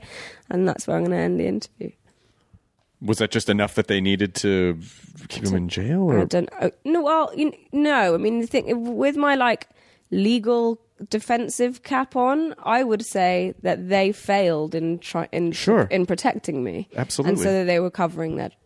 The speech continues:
Speaker 1: tracks. They didn't want him to go down the route of saying that I was there to murder her, because otherwise that would implicate them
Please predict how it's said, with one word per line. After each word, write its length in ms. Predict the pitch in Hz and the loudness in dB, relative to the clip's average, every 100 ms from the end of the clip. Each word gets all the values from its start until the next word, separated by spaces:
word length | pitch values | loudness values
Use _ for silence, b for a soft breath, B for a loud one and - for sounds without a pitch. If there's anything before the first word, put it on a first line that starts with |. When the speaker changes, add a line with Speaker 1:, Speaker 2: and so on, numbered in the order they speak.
| _ | _
Speaker 1:
tracks. 360 | - - - - | -8 -6 -6 0
They 100 | 165 | 0
didn't 180 | 170 - | 2 0
want 180 | 160 | -2
him 140 | 180 147 | -2 -4
to 100 | - | -2
go 260 | - 151 - - | 0 0 0 2
down 280 | 160 147 147 | 2 2 0
the 80 | |
route 280 | 147 156 - - | 2 2 0 -4
of 140 | 156 | -8
saying 380 | - 160 156 147 | -2 0 2 0
that 80 | - | 0
I 60 | 127 | -2
was 180 | 160 | -2
there 200 | - - - | 0 0 0
to 100 | - | 0
murder 340 | 135 139 - | 0 0 -2
her, 220 | 170 - - | -2 -2 -4
because 300 | - 156 156 | -4 -2 -2
otherwise 540 | 143 - 82 - - | -2 0 0 -2 -2
that 180 | - - | -4 -4
would 140 | - - | -4 -4
implicate 480 | - 151 - 151 - | -4 -4 -6 -8 -4
them 340 | 147 143 147 | -2 -2 -2